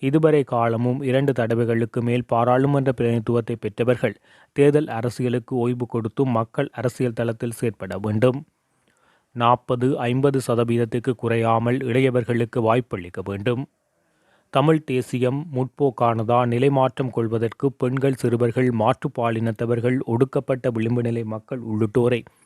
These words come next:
பிரதிநிதித்துவம் செய்யக்கூடியவர்களுக்கு வாய்ப்பளித்தால் கட்டாய கடமையாகும். வேட்பாளர் தெரிவின் போது உணர்ச்சி நிலையிலிருந்து மட்டும் அணுகுபவர்கள் தவிர்க்கப்பட்டு, தமிழ் தேசியத்தை உணர்வுடன் கூடிய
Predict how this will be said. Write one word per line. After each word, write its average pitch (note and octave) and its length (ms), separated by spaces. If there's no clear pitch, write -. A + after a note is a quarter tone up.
பிரதிநிதித்துவம் C#3+ 640
செய்யக்கூடியவர்களுக்கு A#2 1080
வாய்ப்பளித்தால் A2 760
கட்டாய C#3+ 460
கடமையாகும். G2+ 760
வேட்பாளர் C3 600
தெரிவின் A#2 360
போது A#2 320
உணர்ச்சி C3 420
நிலையிலிருந்து A#2 680
மட்டும் A2+ 440
அணுகுபவர்கள் B2 760
தவிர்க்கப்பட்டு, A2 720
தமிழ் C#3+ 300
தேசியத்தை A#2+ 640
உணர்வுடன் B2 540
கூடிய A2+ 340